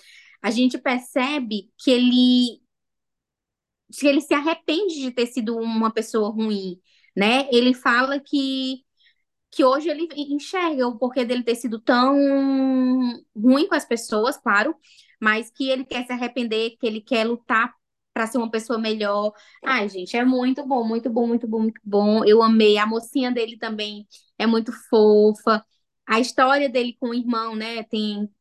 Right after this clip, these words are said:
passa, ele se, no,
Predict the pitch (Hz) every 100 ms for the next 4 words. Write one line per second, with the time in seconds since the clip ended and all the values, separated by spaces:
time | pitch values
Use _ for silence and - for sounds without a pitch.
0 | _ 226 208 208 214 202 214 220 220 226
1 | 214 214 214 214 _ _ _ _ _ -
2 | - _ _ - 254